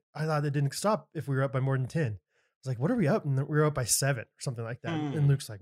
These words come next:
Speaker 1: "What? We're only up by seven?"
Speaker 2: <laughs>
Speaker 1: It was a weird. So, so, like, normally, like, for whatever reason, this is the second s-, season in a row where, like, the very first game, the refs, like, bring us all into the middle,
Speaker 2: <laughs>
Speaker 1: like,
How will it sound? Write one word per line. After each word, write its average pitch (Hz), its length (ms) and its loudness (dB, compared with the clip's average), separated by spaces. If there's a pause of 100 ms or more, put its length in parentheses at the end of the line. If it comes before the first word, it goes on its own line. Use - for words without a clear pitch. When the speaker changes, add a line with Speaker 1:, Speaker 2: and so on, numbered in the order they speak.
(100)
Speaker 1:
"What? 175 320 -4
We're 190 100 2
only 208 120 4
up 190 60 0
by 139 100 2
seven?" 170 460 4
Speaker 2:
<laughs> - 220 -6 (220)
Speaker 1:
It 226 100 6
was 202 180 8
a 151 60 4
weird. 160 520 4 (280)
So, 214 240 6
so, 214 160 6
like, 175 280 4 (600)
normally, 202 580 8
like, 160 240 2 (240)
for 247 120 2
whatever 294 200 6
reason, 196 240 6
this 180 100 4
is 160 40 0
the 165 80 2
second 214 340 4
s-, 180 160 -10 (240)
season 156 460 4
in 151 100 4
a 147 60 8
row 139 420 4 (380)
where, 147 160 6
like, 139 160 4
the 143 80 2
very 156 160 6
first 165 280 2
game, 160 200 4
the 143 80 4
refs, 139 280 2
like, 127 240 -2
bring 147 280 4
us 147 100 2
all 151 300 4
into 160 280 0
the 143 100 2
middle, 143 420 2
Speaker 2:
<laughs> - 40 -4
Speaker 1:
like, 147 240 2